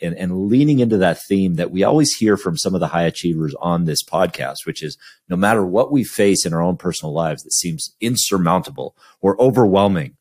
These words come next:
as long as we can, as long as we can latch onto a passion or a desire or, or, or belief so strong that it guides us forward, that we can push beyond it, that we can rise above our fear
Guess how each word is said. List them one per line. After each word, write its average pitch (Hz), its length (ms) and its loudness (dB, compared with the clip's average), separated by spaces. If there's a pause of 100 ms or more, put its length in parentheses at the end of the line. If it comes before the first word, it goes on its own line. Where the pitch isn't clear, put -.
(560)
as 90 100 -2
long 110 300 4
as 131 180 2
we 110 160 2
can, 90 400 -2 (400)
as 95 180 -2
long 117 280 2
as 113 120 -2
we 113 120 -2
can 90 400 -4
latch 92 380 -4
onto 92 460 -4
a 76 60 -6
passion 87 600 -8
or 76 80 -14
a 76 60 -16
desire 82 520 -2
or, 76 440 -6
or, 76 380 -4 (400)
or 90 180 -2
belief 101 340 2
so 127 200 0
strong 95 680 -2 (400)
that 87 120 0
it 85 120 -2
guides 104 260 2
us 104 100 0
forward, 92 580 2
that 82 120 -2
we 85 100 0
can 82 240 -2
push - 360 -2
beyond 87 480 0
it, 69 100 -4
that 78 120 -8
we 82 100 -8
can 80 180 -10
rise 95 320 -2
above 87 300 -2
our 78 100 0
fear 82 600 0